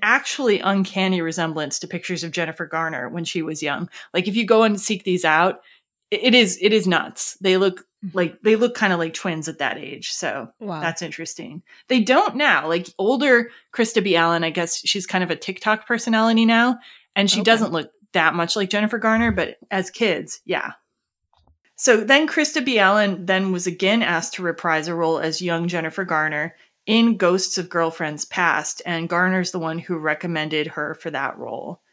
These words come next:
Speaker 1: So that's pretty cool.
Speaker 2: Yeah.
Speaker 1: And, but at one point, this almost didn't happen for Krista B. Allen, because initially there was a point where they actually considered having Mark Ruffalo and Jennifer Garner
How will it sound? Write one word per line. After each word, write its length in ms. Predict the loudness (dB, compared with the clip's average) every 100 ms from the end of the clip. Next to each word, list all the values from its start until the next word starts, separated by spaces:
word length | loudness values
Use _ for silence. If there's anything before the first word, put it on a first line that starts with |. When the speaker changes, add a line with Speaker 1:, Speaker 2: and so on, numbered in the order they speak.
| -14
Speaker 1:
So 160 | -4
that's 200 | -4 -4
pretty 240 | -6 -8 -6
cool. 360 | -10 -10 -14 _ _ _ _ _
Speaker 2:
Yeah. 260 | -10 -10 -10 -16 _ _ _ 0
Speaker 1:
And, 220 | 2 4
but 100 | 4
at 140 | 4
one 220 | 4 4
point, 260 | 4 2 2
this 160 | 2 2
almost 320 | 4 2 2
didn't 200 | 2 2
happen 340 | 2 2 0
for 120 | -4
Krista 320 | -4 -4 -4 -4
B. 140 | -2
Allen, 300 | 0 0 -2
because 280 | -2 -2 0
initially 480 | 2 0 0 -2 0
there 140 | 0
was 140 | 0
a 40 | -2
point 380 | 0 2 2 0
where 100 | -4
they 140 | -2
actually 400 | 0 0 0 -4
considered 460 | 0 0 2 2 2
having 320 | 0 0 0
Mark 240 | 0 0
Ruffalo 400 | 0 0 0 0
and 100 | 0
Jennifer 360 | -2 -2 -4 -6
Garner 480 | -2 0 0 -2